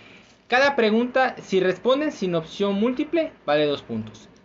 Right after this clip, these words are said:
Si responden con opción múltiple, vale un punto. En dado caso de responder de manera incorrecta, este, si la persona responde incorrectamente sin pedir las opciones múltiples,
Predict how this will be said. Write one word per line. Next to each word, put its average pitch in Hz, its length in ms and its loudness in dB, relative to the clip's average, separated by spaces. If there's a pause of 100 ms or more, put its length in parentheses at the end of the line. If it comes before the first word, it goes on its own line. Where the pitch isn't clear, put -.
(100)
Si - 240 -6
responden 254 480 -2
con 165 200 -2
opción 185 260 -6
múltiple, 214 480 -4
vale 104 160 -8
un 131 80 -10
punto. 233 340 -4 (1040)
En 185 140 -6
dado 294 280 4
caso 175 280 2
de 131 120 0
responder 123 480 -2
de 160 100 -2
manera 127 260 -2
incorrecta, 143 640 -4 (600)
este, 147 420 -4
si 143 400 -4
la 131 120 0
persona 185 300 -4
responde 151 460 -4
incorrectamente 135 680 -6
sin 131 220 -10
pedir 151 320 -4
las 185 260 -2
opciones 131 400 -8
múltiples, 220 420 -8